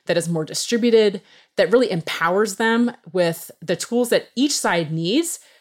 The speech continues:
to really be a win-win, but to get more of what they want out of what work can be today, which I think looks very different from how work looked even in twenty nineteen, just a few years ago. The rules and behaviors around work have changed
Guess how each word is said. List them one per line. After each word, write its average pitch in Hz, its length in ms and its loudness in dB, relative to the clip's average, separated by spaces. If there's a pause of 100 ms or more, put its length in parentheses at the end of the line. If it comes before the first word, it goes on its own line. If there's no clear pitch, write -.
(200)
to 262 100 0
really 370 220 4
be 277 120 4
a 202 80 6
win-win, 190 640 0
but 247 140 -4
to 220 80 0
get 220 300 0
more 214 280 2
of 175 100 -4
what 175 140 0
they 160 140 0
want 156 480 -4
out 165 240 -2
of 160 420 -2
what 180 240 0
work 180 200 -2
can 190 320 -2
be 185 100 -2
today, 170 420 2
which 196 320 0
I 185 80 -4
think 285 300 0 (420)
looks 226 260 -2
very 226 240 2
different 185 400 -2
from 165 100 -4
how 160 220 -2
work 160 260 -2
looked 160 300 -2
even 180 260 0
in 156 100 0
twenty 156 300 -2
nineteen, 147 340 -4
just 156 180 -8
a 160 40 -12
few 170 160 -6
years 147 220 -4
ago. - 340 -8 (380)
The 180 340 -2
rules 240 460 4
and 185 120 0
behaviors 208 520 0
around 160 280 0
work 156 340 -4 (260)
have 202 280 -4
changed 320 460 2